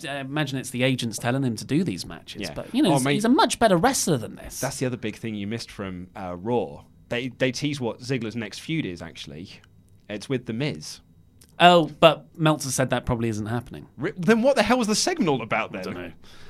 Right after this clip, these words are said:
Speaker 1: Um, then, uh, but there was a really, like, when Owens, <laughs> when Owens came back, it was awesome. I
Speaker 2: Yeah.
Speaker 1: thought the super kick and the,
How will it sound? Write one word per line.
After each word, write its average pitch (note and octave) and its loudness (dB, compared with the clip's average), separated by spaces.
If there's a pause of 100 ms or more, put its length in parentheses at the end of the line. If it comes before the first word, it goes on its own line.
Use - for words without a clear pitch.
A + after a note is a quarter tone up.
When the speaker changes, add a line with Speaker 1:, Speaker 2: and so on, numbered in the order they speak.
(140)
Speaker 1:
Um, E3+ 8
then, G#3 8
uh, F3 4
but F3+ 2
there G#3 8
was G3+ 4
a - 0
really, A3+ 2
like, F3+ 2 (100)
when A3 4
Owens, G3 6
<laughs> - -20
when E3+ 6
Owens F3 6
came D3 4
back, B2 -2 (220)
it C#3+ 0
was B2 -2
awesome. B2 -2
I B2+ -2
Speaker 2:
Yeah. A#2 -2
Speaker 1:
thought A#2 0
the B2+ -6
super C#3 0
kick C#3 0
and A#2+ 0
the, A2 -4